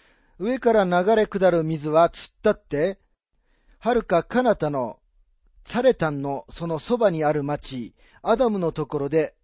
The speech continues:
堰をなして立ち、アラバの海、すなわち潮の海の方に流れ下る水は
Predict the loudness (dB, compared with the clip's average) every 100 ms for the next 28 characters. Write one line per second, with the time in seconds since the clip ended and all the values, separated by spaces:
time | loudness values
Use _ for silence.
0 | -16 -8 -8 -4 -2 -2 -4 -6 -6 -4
1 | -6 -8 -10 -10 -12 _ _ _ _ _
2 | _ 0 2 4 2 -2 -4 -4 -8 -12
3 | _ _ -14 -4 -2 -2 -4 -12 -10 -6
4 | -2 0 0 0 0 0 0 0 0 -6
5 | -6 -2 0 -2 -4 -4 -2 -4 -6 0
6 | 0 0